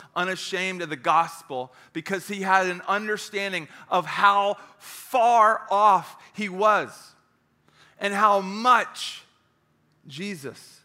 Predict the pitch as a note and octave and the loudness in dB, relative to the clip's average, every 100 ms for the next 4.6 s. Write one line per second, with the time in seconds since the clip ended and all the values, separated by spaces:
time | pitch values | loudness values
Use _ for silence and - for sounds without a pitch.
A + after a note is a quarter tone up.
0 | _ - E3+ D#3 C3 C3+ B2 C#3 A#2 G2+ | _ -14 -10 -10 -12 -18 -16 -10 -10 -10
1 | - _ _ _ _ _ _ _ _ _ | -18 _ _ _ _ _ _ _ _ _
2 | _ _ _ _ _ _ _ C3 B2+ C3+ | _ _ _ _ _ _ _ -12 -8 -8
3 | C#3+ D#3 C3 C3 B2 C#3+ B2 C#3+ C#3 - | -10 -10 -10 -10 -10 -12 -8 -6 -6 -6
4 | C#3 A#2+ - D3 C3 | -14 -14 -12 -10 -10